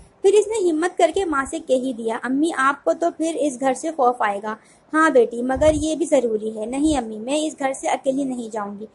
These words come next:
मैं आपके बगैर पल भर सुकून से ना पा सकूंगी।" "ये बातें तुम ना सोचो बेटी," माँ ने कहा, "ऐसा होता है और ऐसा होना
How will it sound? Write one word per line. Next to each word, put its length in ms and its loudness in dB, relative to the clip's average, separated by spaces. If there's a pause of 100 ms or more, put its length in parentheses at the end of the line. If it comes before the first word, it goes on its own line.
(300)
मैं 100 4
आपके 400 2
बगैर 420 2 (1160)
पल 180 4
भर 180 2
सुकून 360 2
से 120 -2
ना 180 2
पा 180 -2
सकूंगी।" 520 -6 (280)
"ये 100 4
बातें 340 2
तुम 160 0
ना 160 2
सोचो 300 0
बेटी," 320 -2
माँ 220 0
ने 120 -4
कहा, 340 -8
"ऐसा 260 0
होता 320 0
है 260 -2 (1000)
और 180 6
ऐसा 340 0
होना 300 -2